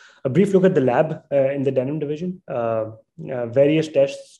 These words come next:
mainly to do with strength, color fastness, uh, light fastness. Uh, that's a,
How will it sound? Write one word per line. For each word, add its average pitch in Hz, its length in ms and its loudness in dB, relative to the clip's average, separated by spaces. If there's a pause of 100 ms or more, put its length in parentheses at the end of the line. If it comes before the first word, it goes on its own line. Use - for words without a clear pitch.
mainly 131 440 -4
to 135 100 -8
do 131 100 -4
with 127 160 -2
strength, 139 420 -2
color 131 220 0
fastness, 131 640 -10 (560)
uh, 110 440 -4 (160)
light 120 320 -6
fastness. 120 640 -10 (580)
Uh, 113 120 -6
that's 113 260 -10
a, 107 220 -8